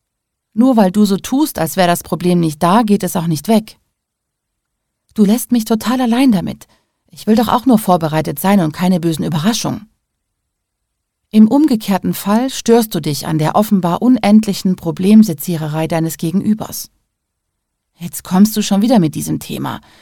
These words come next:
Darf man sich auch mal entspannen?“ „Lass es doch mal auf dich zukommen.“ „Jetzt entspann dich und beschäftige dich nicht dauernd damit. Muss man alles zerreden? Das bringt doch jetzt auch nichts, sich darüber Gedanken zu machen.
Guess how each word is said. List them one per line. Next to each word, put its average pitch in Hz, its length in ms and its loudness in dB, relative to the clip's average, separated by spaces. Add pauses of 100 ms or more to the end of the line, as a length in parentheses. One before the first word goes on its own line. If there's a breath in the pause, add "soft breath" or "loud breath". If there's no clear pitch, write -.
(140 soft breath)
Darf 180 180 -4
man 160 140 -2
sich 156 180 -6
auch 147 80 -8
mal 156 120 -2
entspannen?“ 233 560 0 (1080)
„Lass 226 220 0
es 214 120 0
doch 185 200 -2
mal 170 160 0
auf 165 160 -2
dich - 180 -8
zukommen.“ - 580 -10 (1120)
„Jetzt - 340 -6
entspann 165 480 0
dich 262 180 -2
und 190 100 0
beschäftige 208 560 -2
dich 202 160 2
nicht 214 240 2
dauernd 214 320 2
damit. 214 400 2 (840)
Muss 262 240 0
man 262 120 4
alles 233 280 0
zerreden? 220 640 2 (500)
Das 196 180 -10
bringt 247 240 -2
doch 220 80 -4
jetzt 226 220 -2
auch 254 240 -2
nichts, 175 280 -6
sich 160 120 -12
darüber 160 320 -4
Gedanken 156 440 -4
zu - 140 -10
machen. - 420 -12